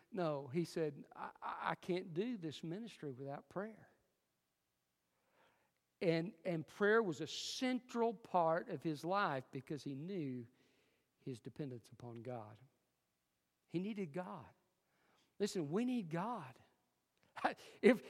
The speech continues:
if what you see on the news today doesn't convince you that we need God, I don't know what will. We need God. But I wanna tell you something. God's able. God, God has carried the church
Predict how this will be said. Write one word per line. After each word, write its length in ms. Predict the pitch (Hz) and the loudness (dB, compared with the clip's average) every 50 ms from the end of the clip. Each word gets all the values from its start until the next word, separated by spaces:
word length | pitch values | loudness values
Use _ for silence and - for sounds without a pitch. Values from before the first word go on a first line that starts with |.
| - | 0
if 100 | - 196 | 2 4
what 260 | 175 226 254 247 247 - | 8 10 8 8 8 6
you 80 | 254 | 4
see 240 | 220 - - 262 254 | 4 4 6 8 8
on 140 | 247 233 220 | 10 10 10
the 60 | 202 | 10
news 460 | 196 208 233 254 269 254 226 175 - | 10 10 10 12 12 10 8 8 4
today 380 | - 190 180 180 175 170 160 151 | 4 6 10 12 12 12 12 12
doesn't 440 | 151 196 220 196 180 185 175 - - | 10 8 8 8 6 2 -2 2 4
convince 420 | 190 190 165 196 233 240 - - | 4 6 8 8 8 8 6 2
you 80 | 208 180 | 2 4
that 140 | 180 190 | 4 6
we 140 | 190 196 208 | 10 10 10
need 200 | 202 196 185 170 | 10 8 6 8
God, 220 | 156 190 208 208 185 | 10 10 10 10 10
I 100 | 185 202 | 8 8
don't 200 | 214 202 180 156 | 8 6 6 6
know 120 | 170 185 | 6 6
what 240 | 170 170 190 208 214 | 6 4 2 2 4
will. 400 | 202 226 262 269 247 202 143 - - - - - _ _ _ _ _ _ _ _ _ _ _ _ _ _ _ _ _ _ _ _ _ _ _ _ _ - | 6 8 8 8 6 2 0 -4 -8 -20 -20 -20 _ _ _ _ _ _ _ _ _ _ _ _ _ _ _ _ _ _ _ _ _ _ _ _ _ -2
We 280 | 180 185 214 240 262 262 | 2 4 4 6 6 6
need 200 | 240 240 226 180 | 4 4 6 8
God. 280 | 175 226 233 208 190 | 10 12 12 10 8
But 100 | 160 175 | 6 4
I 60 | 233 302 | 6 6
wanna 140 | 320 311 | 6 6
tell 140 | - - 285 | 6 6 4
you 100 | 320 247 | 4 4
something. 340 | 175 - 151 - - 135 143 | 2 0 -2 -4 -4 -6 -4
God's 300 | 139 - 165 160 165 156 | -2 -2 -2 -2 0 0
able. 360 | 202 262 269 190 123 - - - - _ - - _ _ _ _ _ _ _ _ _ _ _ _ _ _ _ _ _ _ _ _ _ _ _ _ - - - - - _ _ _ _ _ _ _ - | -2 -2 -2 -4 -8 -12 -20 -20 -20 _ -20 -20 _ _ _ _ _ _ _ _ _ _ _ _ _ _ _ _ _ _ _ _ _ _ _ _ -20 -20 -20 -20 -20 _ _ _ _ _ _ _ 2
God, 440 | 147 180 202 226 247 262 269 254 226 - 220 202 | 6 8 10 12 12 12 12 10 6 0 0 6
God 340 | 180 196 214 226 247 269 247 | 10 12 12 12 12 12 12
has 220 | 233 202 175 - | 10 10 8 6
carried 520 | - - - 226 233 240 247 262 262 208 | 4 6 8 10 12 12 10 10 6 4
the 80 | 175 185 | 0 0
church 840 | 165 - - - 226 233 247 254 254 269 277 - - - - - - | 0 0 2 6 10 12 12 12 12 10 6 2 -6 -8 -8 -8 -10